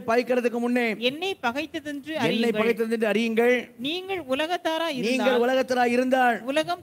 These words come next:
Speaker 2: தன்னுடையதை
Speaker 1: உலகம் தன்னுடையதை
Speaker 2: சிநேகித்திருக்கும்.
Speaker 1: சிநேகித்திருக்கும்.
Speaker 2: நீங்கள் உலகத்தாரா
Speaker 1: நீங்கள்
Speaker 2: இராதபடியினாலும்,
Speaker 1: உலகத்தாரா இராதபடியினாலும்,
Speaker 2: நான் உங்களை உலகத்திலிருந்து
Speaker 1: நான் இந்த,
Speaker 2: தெரிந்து
Speaker 1: நான் உங்களை
Speaker 2: கொண்டபடியினாலும்,
Speaker 1: உலகத்திலிருந்து தெரிந்து கொண்டபடியினாலும்,
Speaker 2: உலகம் உங்களை
Speaker 1: உலகம்
Speaker 2: பகைக்கிறது.
Speaker 1: உங்களை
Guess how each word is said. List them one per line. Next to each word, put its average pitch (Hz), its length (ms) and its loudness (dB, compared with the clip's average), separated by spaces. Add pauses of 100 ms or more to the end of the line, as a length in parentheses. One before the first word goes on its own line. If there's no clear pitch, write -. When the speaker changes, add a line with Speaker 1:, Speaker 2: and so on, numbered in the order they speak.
Speaker 2:
தன்னுடையதை 330 460 -4
Speaker 1:
உலகம் 254 380 0
தன்னுடையதை 247 260 0
Speaker 2:
சிநேகித்திருக்கும். 254 240 2
Speaker 1:
சிநேகித்திருக்கும். 254 760 0
Speaker 2:
நீங்கள் 349 440 -6
உலகத்தாரா 330 680 0
Speaker 1:
நீங்கள் - 0 -
Speaker 2:
இராதபடியினாலும், 254 720 2
Speaker 1:
உலகத்தாரா 254 680 2
இராதபடியினாலும், 254 1200 4
Speaker 2:
நான் 277 400 0
உங்களை 302 340 -2
உலகத்திலிருந்து 254 560 2
Speaker 1:
நான் 262 180 2
இந்த, 262 60 0
Speaker 2:
தெரிந்து 269 320 2
Speaker 1:
நான் - 180 2
உங்களை 262 220 4
Speaker 2:
கொண்டபடியினாலும், 262 280 4
Speaker 1:
உலகத்திலிருந்து 254 520 0
தெரிந்து 262 400 0
கொண்டபடியினாலும், 262 760 4
Speaker 2:
உலகம் 339 500 2
உங்களை 285 380 -2
Speaker 1:
உலகம் 247 540 4
Speaker 2:
பகைக்கிறது. 220 80 4
Speaker 1:
உங்களை 254 640 4